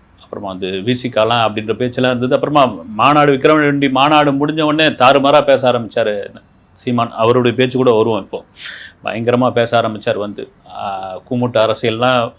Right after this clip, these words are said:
பேசி, இப்போ என்னென்னவோ பேசிட்டு இருக்காரு. அதோட முடிஞ்சு போச்சு. அந்த கூட்டணின்ற பேச்சே கிடையாது.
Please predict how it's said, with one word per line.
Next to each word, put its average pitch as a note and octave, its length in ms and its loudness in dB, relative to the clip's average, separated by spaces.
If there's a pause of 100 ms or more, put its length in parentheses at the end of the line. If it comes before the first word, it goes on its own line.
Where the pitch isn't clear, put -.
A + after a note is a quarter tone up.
பேசி, C3+ 320 -2
இப்போ C#3 240 -2
என்னென்னவோ C#3+ 320 4
பேசிட்டு C#3+ 200 4
இருக்காரு. C#3 500 4 (360)
அதோட E3 320 8
முடிஞ்சு D#3+ 260 4
போச்சு. C#3 260 0
அந்த B2+ 220 0
கூட்டணின்ற D#3+ 420 2
பேச்சே D#3 340 2
கிடையாது. D3 500 2